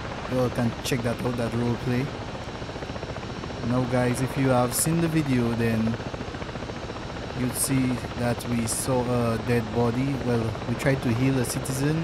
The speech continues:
and unfortunately something happened, so we're going to investigate,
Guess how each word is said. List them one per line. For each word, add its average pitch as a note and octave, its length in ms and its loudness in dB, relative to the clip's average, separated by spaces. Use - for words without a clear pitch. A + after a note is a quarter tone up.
and A2+ 500 2
unfortunately C3 600 0
something A#2 320 0
happened, B2 480 2
so C#3 420 2
we're A#2+ 160 0
going B2+ 220 4
to C3+ 100 0
investigate, B2+ 680 2